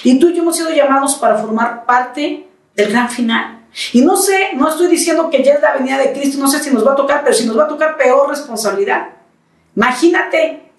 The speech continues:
el rapto. ¿Qué vamos a hacer antes de? Urge predicar el evangelio, entre otras muchas cosas.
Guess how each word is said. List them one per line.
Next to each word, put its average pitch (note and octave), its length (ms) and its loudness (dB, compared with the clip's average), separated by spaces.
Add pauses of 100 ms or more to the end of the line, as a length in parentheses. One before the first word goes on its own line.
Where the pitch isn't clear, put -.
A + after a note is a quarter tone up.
el A#3 200 2
rapto. B3+ 640 -2 (400)
¿Qué C#4+ 100 4
vamos D#4+ 240 2
a C4+ 40 -2
hacer D4 180 0
antes C#4 300 -2
de? - 360 -4 (340)
Urge E4 440 2
predicar A3 340 -2
el A#3 120 0
evangelio, B3+ 320 0
entre A#3 200 -2
otras A#3+ 280 0
muchas C4 260 -4
cosas. - 580 -4